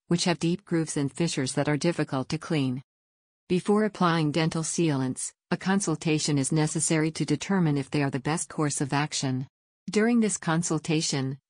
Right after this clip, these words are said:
the dentist will examine your oral cavity, take X-rays if necessary,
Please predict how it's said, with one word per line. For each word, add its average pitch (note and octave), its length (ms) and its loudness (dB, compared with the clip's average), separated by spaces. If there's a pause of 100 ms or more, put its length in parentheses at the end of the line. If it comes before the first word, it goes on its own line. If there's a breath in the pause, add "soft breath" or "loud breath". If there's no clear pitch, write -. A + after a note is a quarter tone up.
the F3+ 100 0
dentist F#3 420 0
will D#3 120 4
examine D3+ 460 2
your C#3 160 0
oral D#3 260 0
cavity, C#3 640 -2 (160)
take F#3+ 260 -2
X-rays D#3 520 0
if D3 120 -2
necessary, C3+ 720 0